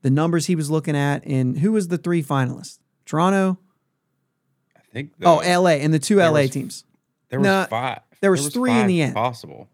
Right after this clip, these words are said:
Speaker 1: Yeah, but there was three in the end. The, the Giants and the Cubs acted like they were still in it, but they weren't. They're just trying to save face for their, uh, for their fan bases. They were out of it for probably the last week.
Speaker 2: Yeah.
Speaker 1: Um, they just didn't wanna say that. But they were out.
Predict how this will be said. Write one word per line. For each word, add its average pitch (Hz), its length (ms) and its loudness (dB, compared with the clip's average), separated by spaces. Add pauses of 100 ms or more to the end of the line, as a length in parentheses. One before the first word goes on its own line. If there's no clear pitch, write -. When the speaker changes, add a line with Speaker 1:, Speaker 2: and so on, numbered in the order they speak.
(140)
Speaker 1:
Yeah, 165 180 2
but 151 120 -2
there 170 80 0
was 143 160 -4
three 233 260 0
in 170 60 2
the 139 120 0
end. 135 160 -4
The, 185 100 2
the 185 260 -2
Giants 247 440 0
and 175 80 0
the 156 60 -2
Cubs 147 280 0
acted 139 360 -2
like 147 180 0
they 160 120 0
were 151 80 -2
still 156 320 -2
in 151 100 0
it, 151 120 -2
but 139 120 -4
they 139 120 -2
weren't. 135 320 -2
They're 143 100 -2
just 131 180 -6
trying 143 160 -4
to 131 40 -4
save 139 280 -6
face 139 260 -6
for 151 120 -12
their, 127 220 -6 (580)
uh, 127 300 -4
for - 180 -6
their 131 120 0
fan 135 280 0
bases. 135 380 -2
They 202 160 4
were 156 140 2
out 123 180 0
of 117 120 -4
it - 160 -8
for 117 320 -4 (580)
probably 135 280 2
the 120 60 -2
last 113 300 -6
week. - 320 -14 (560)
Speaker 2:
Yeah. 104 220 -20 (360)
Speaker 1:
Um, 127 560 0 (180)
they 180 100 2
just 156 140 0
didn't 160 160 2
wanna 135 140 0
say 135 280 -4
that. 64 240 -14 (1300)
But 147 140 -2
they 165 120 2
were 117 160 -2
out. - 140 -20